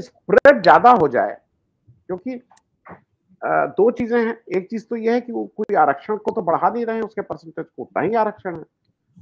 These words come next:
उसको अगर स्प्रेड आउट ज्यादा कर दे रहे हैं, तो वो तो मैं,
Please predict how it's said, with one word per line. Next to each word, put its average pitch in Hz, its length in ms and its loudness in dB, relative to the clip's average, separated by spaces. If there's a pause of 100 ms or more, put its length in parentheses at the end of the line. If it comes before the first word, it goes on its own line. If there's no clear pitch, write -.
(200)
उसको 190 340 -6
अगर 254 540 -2 (600)
स्प्रेड 247 440 4
आउट 311 180 6
ज्यादा 185 240 6
कर 139 220 -2
दे 113 160 -4
रहे 98 120 -8
हैं, 98 260 -14 (540)
तो 240 100 -4
वो 196 220 -6
तो 285 120 -8
मैं, 247 260 -4